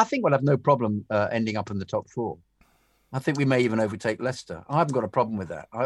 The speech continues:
I think, um, I, I'm, I'm thinking a game at a time, like Tommy. I'm thinking about Wednesday at the moment, and then the F A Cup, and then I think we'll get, um, I wouldn't be surprised if we win the F A Cup as well, 'cause if the opposition can't score against us, we know we, we might win on penalties, mightn't we?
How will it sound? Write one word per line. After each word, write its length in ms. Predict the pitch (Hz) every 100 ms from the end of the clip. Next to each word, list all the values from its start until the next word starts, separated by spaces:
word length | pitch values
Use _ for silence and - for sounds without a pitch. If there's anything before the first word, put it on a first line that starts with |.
| 135
I 20 |
think, 240 | 127 131 - -
um, 200 | 113 113
I, 120 | 123 123 131
I'm, 180 | 131 -
I'm 200 | 127 123
thinking 440 | 139 123 120 107 - _
a 60 | 127
game 320 | 107 135 127
at 120 | 117
a 40 | 110
time, 340 | - 117 104
like 220 | 95 98 -
Tommy. 260 | 113 98 92
I'm 140 | 95
thinking 280 | 113 101 101
about 220 | 98 95
Wednesday 480 | 101 95 87 - 82
at 100 | -
the 60 |
moment, 320 | 85 82 85 - _ - -
and 100 | 160
then 140 | 151
the 140 | 131 107
F 160 | -
A 80 | 92
Cup, 260 | - 101 -
and 120 | 104
then 140 | 107 110
I 60 |
think 220 | 104 117 110
we'll 100 | 104
get, 260 | 104 104 - 113
um, 240 | 104 104 - _ 143
I 60 |
wouldn't 160 | 165 131
be 80 | 110
surprised 320 | - 110 104
if 60 | 107
we 40 |
win 80 | 110
the 80 | 110
F 160 | 104
A 80 | 107
Cup 260 | 104 120 -
as 120 | 87
well, 160 | 104 104
'cause 180 | 104 190
if 80 | 226
the 100 | 269
opposition 420 | 196 170 160 139
can't 240 | 127 131 -
score 300 | 139 139 127
against 360 | 92 82 -
us, 180 | 123 160 - - _ -
we 100 | 180
know 120 | 120
we, 140 | 131 151
we 140 | 165
might 220 | 160 156 160
win 140 | 160
on 120 | 165
penalties, 500 | 151 226 208 - 92
mightn't 280 | 139 147 110
we? 120 | 101